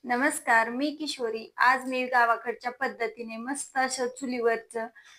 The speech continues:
तिळाचे लाडू बनवणार आहे. तिळाचे लाडू बनवण्यासाठी इथं साहित्य घेतलेले आहे.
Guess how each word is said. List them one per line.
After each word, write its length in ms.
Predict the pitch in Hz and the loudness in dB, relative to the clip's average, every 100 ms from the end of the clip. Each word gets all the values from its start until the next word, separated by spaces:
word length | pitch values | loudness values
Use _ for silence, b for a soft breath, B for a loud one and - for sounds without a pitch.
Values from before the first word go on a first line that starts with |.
| B _ | B _
तिळाचे 460 | 294 277 254 254 254 | 4 10 10 8 4
लाडू 280 | 254 247 233 | 6 8 6
बनवणार 540 | 233 240 220 214 214 214 | 4 0 -2 -2 -4 -2
आहे. 120 | 214 | -4
तिळाचे 540 | - 277 254 254 269 | -2 0 2 0 0
लाडू 260 | 269 262 240 | 4 4 2
बनवण्यासाठी 880 | 247 240 226 226 233 254 - 233 233 | -2 -6 -6 -8 -10 -12 -12 -14 -14
इथं 200 | 226 240 | -6 -6
साहित्य 520 | - 285 285 - 277 | -2 0 0 -2 -4
घेतलेले 460 | 269 269 226 208 208 | -4 -4 -4 -4 -4
आहे. 140 | 262 | -8